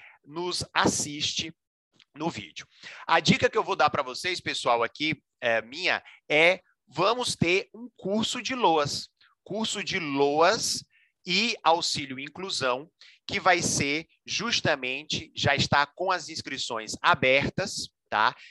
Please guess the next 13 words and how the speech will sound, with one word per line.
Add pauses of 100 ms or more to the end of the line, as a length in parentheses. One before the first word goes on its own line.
(120)
Já
estão
com
as
inscrições
abertas, (340)
que
vai
ser
ao
vivo, (240)
agora, (280)
ah,